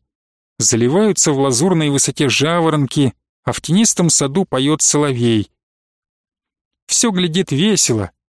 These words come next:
празднично. Девочка радостно хохочет, подпрыгивая на отцовских руках и взмахивая пухленькими ручками. Новый вдовец клонится наземь, клонится, клонится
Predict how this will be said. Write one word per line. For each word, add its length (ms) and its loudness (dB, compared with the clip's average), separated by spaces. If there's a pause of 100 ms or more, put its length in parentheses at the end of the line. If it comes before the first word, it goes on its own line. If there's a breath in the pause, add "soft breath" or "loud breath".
(180)
празднично. 800 -2 (560)
Девочка 480 0
радостно 360 0
хохочет, 600 -2
подпрыгивая 640 -2
на 160 0
отцовских 520 -2
руках 380 -2
и 40 0
взмахивая 600 0
пухленькими 540 -2
ручками. 540 0 (1160)
Новый 320 2
вдовец 540 0
клонится 520 0
наземь, 500 0 (580)
клонится, 840 0 (600)
клонится 800 0